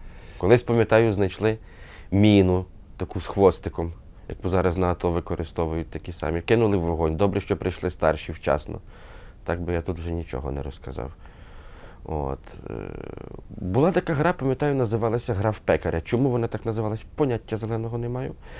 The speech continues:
Була дуже специфічна. Ставилася бляшана банка, бралася якась палка, ліпше всього від швабри, довга,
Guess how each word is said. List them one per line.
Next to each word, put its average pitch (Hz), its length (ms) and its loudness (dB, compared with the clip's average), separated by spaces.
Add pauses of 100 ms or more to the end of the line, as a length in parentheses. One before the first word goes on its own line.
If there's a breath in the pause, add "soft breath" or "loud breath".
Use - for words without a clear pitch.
(260 loud breath)
Була 135 180 4
дуже 160 260 2
специфічна. 113 800 -4 (920 soft breath)
Ставилася 135 540 4
бляшана 117 500 2
банка, 87 560 2 (1300 soft breath)
бралася 127 480 4
якась 117 260 0
палка, 92 440 4 (380)
ліпше 110 280 0
всього 104 300 0
від 101 140 0
швабри, 98 580 6 (440)
довга, 110 500 2